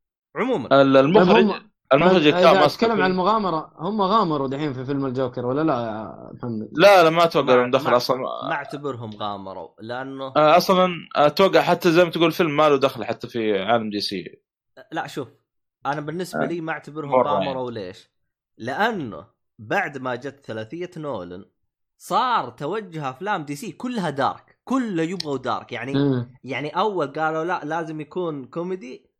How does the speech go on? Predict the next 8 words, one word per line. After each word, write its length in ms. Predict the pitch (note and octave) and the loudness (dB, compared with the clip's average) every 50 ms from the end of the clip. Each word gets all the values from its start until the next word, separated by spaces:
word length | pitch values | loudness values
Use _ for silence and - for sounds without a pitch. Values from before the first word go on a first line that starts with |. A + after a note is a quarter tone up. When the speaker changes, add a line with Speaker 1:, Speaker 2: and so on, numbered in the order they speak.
| _ _ _ - | _ _ _ -10
Speaker 1:
الآن: 380 | A#2+ C3 - F3 G#3+ G3 E3 D3 | -8 -6 -4 -4 -4 -4 -4 -4
"لا، 280 | D3 C3+ - - _ - | -6 -6 -8 -8 _ -14
لازم 400 | A#2+ C3 C#3 D3 D3 C#3 C#3 C3+ | -8 -6 -4 -4 -4 -4 -6 -10
يصير 240 | B2+ C3 - E3 C#3 | -10 -8 -8 -8 -8
دارك". 520 | A#2+ A2 A#2 G#2+ E2+ - - _ _ _ _ _ _ _ _ _ _ _ _ _ | -8 -8 -8 -10 -10 -10 -16 _ _ _ _ _ _ _ _ _ _ _ _ _
فأحس 680 | - C#3+ D3 D#3 C#3+ - - A#3 C4 A#3+ - - - | -6 -4 -4 -4 -6 -6 -4 -6 -6 -6 -8 -12 -12
إنهم 640 | F#3+ G3 F#3+ F#3 F#3 F3+ F3 E3+ F3 F3+ F3 E3+ - - C3+ | -10 -10 -8 -8 -6 -6 -6 -4 -6 -6 -8 -10 -12 -8 -8
الآن 580 | D3 D3+ - F3 G3+ A3+ B3 B3 A#3+ G#3+ C#3+ | -8 -6 -4 -4 -4 -2 -4 -4 -6 -10 -14